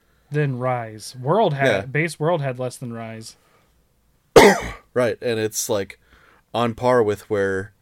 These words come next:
Speaker 2: Freedom two was, and then we're pretty much expecting it to wind up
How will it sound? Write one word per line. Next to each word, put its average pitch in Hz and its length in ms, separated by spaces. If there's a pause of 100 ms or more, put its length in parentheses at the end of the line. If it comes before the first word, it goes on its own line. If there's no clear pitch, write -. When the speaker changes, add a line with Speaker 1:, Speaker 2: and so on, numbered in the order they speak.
(380)
Speaker 2:
Freedom 110 500
two 107 460 (300)
was, 90 420 (560)
and 98 180
then 98 300 (640)
we're 98 140
pretty 104 220
much 101 180
expecting 98 560
it 98 180 (640)
to 98 300
wind 95 340
up 92 180